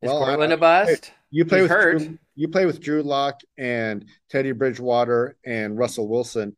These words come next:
Speaker 2: and you tell me how good you would be, you know? So is Jeudy a bust? If he was to get traded or the Broncos weren't to pick him up and he was able to sign with, like,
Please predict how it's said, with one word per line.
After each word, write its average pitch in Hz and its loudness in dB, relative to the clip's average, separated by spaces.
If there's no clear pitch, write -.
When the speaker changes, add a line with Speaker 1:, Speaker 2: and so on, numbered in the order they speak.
Speaker 2:
and 131 -6
you 131 -6
tell 135 0
me 127 -6
how 123 -2
good 117 -4
you 123 -4
would 95 -6
be, 85 -12
you 80 -14
know? 95 -8
So 117 -2
is 120 -2
Jeudy 139 -2
a 156 2
bust? 156 0
If 123 -8
he 143 2
was 139 0
to 131 -2
get 123 -4
traded 127 -2
or 113 0
the 156 -4
Broncos 156 0
weren't 139 -6
to 123 -10
pick 139 -2
him 135 -2
up 127 -2
and 120 -4
he 120 -2
was 123 -6
able 120 0
to - -10
sign 120 -4
with, 110 -4
like, 104 -4